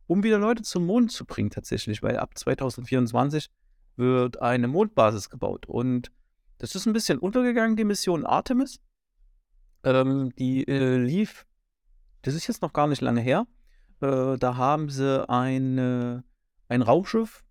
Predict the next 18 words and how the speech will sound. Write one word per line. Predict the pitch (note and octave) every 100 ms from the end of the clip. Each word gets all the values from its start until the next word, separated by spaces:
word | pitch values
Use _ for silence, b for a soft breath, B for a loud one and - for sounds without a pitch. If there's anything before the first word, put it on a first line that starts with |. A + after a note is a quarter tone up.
| _ -
zum | - D3+ D#3 D#3
Mond | A#3 C#4
geschickt. | - - A2 - - _ - - _
Und | A#2+
es | C#3
war | D3+
genau | D#3+ F#3
fünfundzwanzig | G3 F#3 - E3 D#3 -
Tage | D3+ C#3+
unterwegs. | - C#3 C3+ C#3+ - - _ _ -
Äh, | A#2+ A2+
müsste | A#2+ - D#3+
jetzt | -
die | C3
Tage | C#3 E3 E3+
auch | -
wieder | B2 A2
landen. | A#2+ - -